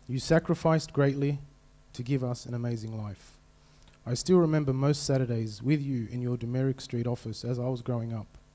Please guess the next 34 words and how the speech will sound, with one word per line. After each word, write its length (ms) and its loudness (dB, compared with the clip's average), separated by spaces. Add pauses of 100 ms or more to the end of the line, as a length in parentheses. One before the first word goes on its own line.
(260)
and 120 -2
witnessing 540 -2
the 80 -6
lines 540 0
and 120 -6
lines 360 0
of 120 -10
clients 520 -10
waiting 260 -2
to 140 -8
see 180 -4
you. 220 -6 (560)
At 80 -14
the 100 2
end 160 4
of 120 -2
the 60 -4
day, 240 2
you 180 -2
would 120 -4
give 140 -8
me 120 -6
twenty 280 -2
dollars 520 -6 (120)
for 100 -8
just 220 -6
making 260 -4
you 220 -4 (120)
cups 300 -6
of 80 -10
Nescafe 640 -6
Blend 240 -6
forty-three 520 -8
coffee. 380 -12